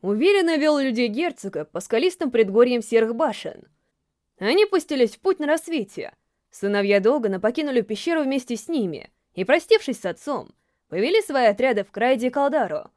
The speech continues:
Долган вышагивал впереди герцога и принца, за которыми следовали попыхивающий трубкой Кулган и оба мальчика. Шествие замыкали пятеро крайдийских солдат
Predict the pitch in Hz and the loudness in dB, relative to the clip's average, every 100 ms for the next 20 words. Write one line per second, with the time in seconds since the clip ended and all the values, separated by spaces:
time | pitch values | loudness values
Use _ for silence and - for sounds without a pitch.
0 | _ _ _ _ _ 190 359 440 370 302 | _ _ _ _ _ -2 0 2 2 0
1 | - 269 277 277 - 202 202 196 294 285 | 0 -2 0 -4 -4 -2 -2 0 0 0
2 | 262 302 359 220 - - - _ _ _ | -2 -2 -2 -4 -6 -12 -14 _ _ _
3 | - 185 190 190 190 185 - 214 269 196 | -4 -2 -2 -2 -4 -4 -2 0 0 -2
4 | 165 - _ - 233 427 415 311 262 226 | -4 -10 _ -6 0 2 2 0 -2 -2
5 | 233 226 214 196 190 180 175 233 165 - | -4 0 0 0 -2 -2 0 0 -2 -8
6 | _ _ _ _ _ _ _ _ _ _ | _ _ _ _ _ _ _ _ _ _
7 | - 180 320 330 311 269 165 - 151 165 | -4 2 4 4 2 0 -2 -8 -12 -12
8 | - _ _ _ _ _ _ _ _ _ | -12 _ _ _ _ _ _ _ _ _
9 | - 415 415 349 262 269 254 359 302 359 | -2 -2 0 -2 0 -2 0 0 0 -4
10 | 359 330 269 262 302 294 - 285 349 285 | -4 -4 -2 -2 -2 -6 -4 0 0 0
11 | 170 - | -4 -6